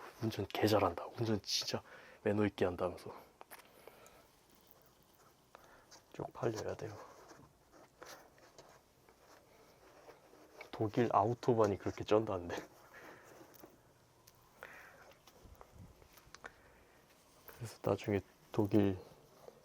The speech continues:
차 타고 한번 여행 갈 생각이 있어요.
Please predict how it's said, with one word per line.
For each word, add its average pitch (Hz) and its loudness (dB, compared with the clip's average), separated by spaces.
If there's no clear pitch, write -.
차 - 0
타고 110 4
한번 98 0
여행 95 2
갈 92 2
생각이 98 -4
있어요. - -10